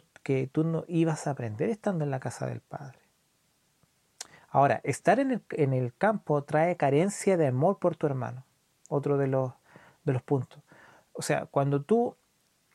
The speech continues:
traes costumbre o adquieres costumbre del mundo, eh, tú vas a,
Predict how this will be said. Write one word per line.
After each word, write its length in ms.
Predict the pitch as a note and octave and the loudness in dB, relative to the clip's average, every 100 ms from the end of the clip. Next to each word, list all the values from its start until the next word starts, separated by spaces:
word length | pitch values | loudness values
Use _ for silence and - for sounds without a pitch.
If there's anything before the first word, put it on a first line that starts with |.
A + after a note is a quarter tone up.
| _ - _ _ | _ -20 _ _
traes 280 | - G3 G#3+ | -2 0 0
costumbre 640 | - E3+ - G#3+ G#3 F#3+ - | -2 -6 -2 0 2 0 2
o 120 | D3 | 2
adquieres 400 | C#3 - F#3 F#3+ | 2 -4 -4 -4
costumbre 540 | - D#3+ - F#3 F#3 | -4 -6 -4 -4 -2
del 180 | F3+ D3+ | -2 -2
mundo, 460 | C#3 F#3 E3 D3+ - - - _ - _ _ _ _ - | -2 -2 -2 -4 -6 -20 -20 _ -20 _ _ _ _ -2
eh, 540 | C3 B2 A#2+ A#2+ - _ _ _ _ _ - | 0 0 -2 -4 -6 _ _ _ _ _ -2
tú 180 | D#3+ | 0
vas 340 | D#3 E3+ E3+ - - | 4 2 2 -6 -2
a, 500 | D3 C3 C3 C3+ | 0 0 -2 -4